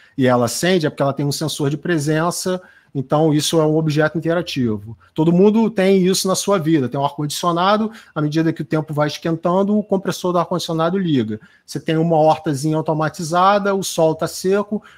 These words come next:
um sensor de umidade do solo detecta que ele tá seco, ativa uma bomba, irriga o solo, maravilha. Se você quiser trazer isso pra dois mil e vinte, você tem aí um, uma pessoa se aproxima de um termômetro, que mede a temperatura dela, se tá muito quente, alarma,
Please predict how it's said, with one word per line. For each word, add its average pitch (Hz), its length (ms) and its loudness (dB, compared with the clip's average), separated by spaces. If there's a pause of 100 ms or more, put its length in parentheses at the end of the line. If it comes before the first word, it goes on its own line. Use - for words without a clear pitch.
(160)
um 170 80 -2
sensor 165 420 -2
de 160 80 -2
umidade 151 440 0
do 151 120 -8
solo 151 280 -4
detecta 156 400 -4
que 165 100 -8
ele 160 80 -4
tá 185 140 -4
seco, 220 520 -2 (220)
ativa 170 320 0
uma 185 180 2
bomba, 196 380 2
irriga 170 300 0
o - 20 -8
solo, 196 640 0
maravilha. 135 640 0 (340)
Se - 140 -6
você 247 100 2
quiser 233 220 2
trazer 185 300 4
isso 180 180 2
pra 165 80 0
dois 160 180 0
mil 160 140 0
e 160 60 2
vinte, 226 360 2
você 175 120 -8
tem 196 240 -2
aí 190 180 0
um, 185 220 2 (160)
uma 151 520 -2
pessoa 170 320 -2
se - 80 -2
aproxima 170 380 -2
de 165 80 -2
um 170 60 -4
termômetro, 247 640 0 (200)
que 196 120 2
mede 175 240 2
a - 20 -4
temperatura 175 580 0
dela, 233 460 2 (180)
se - 140 -18
tá 190 100 2
muito 185 220 0
quente, 185 340 -4
alarma, 202 800 2